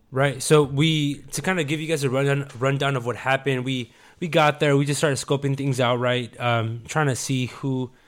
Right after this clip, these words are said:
the vendors were, the people, k-, kinda get a vibe for the place. Uh, great vibe, man. It was, uh,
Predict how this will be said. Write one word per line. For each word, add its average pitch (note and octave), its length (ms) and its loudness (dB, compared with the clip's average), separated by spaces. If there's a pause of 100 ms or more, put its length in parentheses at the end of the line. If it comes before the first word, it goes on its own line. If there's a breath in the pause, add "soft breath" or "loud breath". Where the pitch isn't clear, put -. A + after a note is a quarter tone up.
(200 soft breath)
the C3+ 80 -8
vendors D#3 400 2
were, D3+ 320 4
the C#3 120 -2
people, C3+ 400 -4
k-, A#2+ 520 -18
kinda D#3 180 -4
get C#3 140 2
a B2 60 -2
vibe B2+ 340 -2
for D3 140 -2
the C#3 100 -2
place. D3+ 420 -2 (480 soft breath)
Uh, B2+ 380 4
great C#3+ 300 4
vibe, B2+ 320 2
man. A2+ 200 -2
It A#2+ 60 -2
was, C3 140 0
uh, A2+ 160 -8